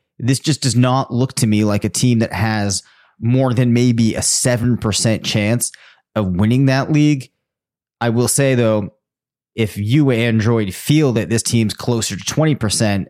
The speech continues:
then I definitely can see going with it, maybe even at fifteen.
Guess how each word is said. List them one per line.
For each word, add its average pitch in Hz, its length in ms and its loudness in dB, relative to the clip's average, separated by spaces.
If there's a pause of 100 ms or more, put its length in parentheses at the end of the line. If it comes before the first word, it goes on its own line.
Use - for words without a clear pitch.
then 117 220 0
I 113 140 -2
definitely 110 500 -2
can 107 160 -2
see 98 300 -2
going 95 360 0
with 85 140 -4
it, 78 180 -8 (140)
maybe 113 320 2
even 113 260 2
at 98 120 -4
fifteen. 95 680 0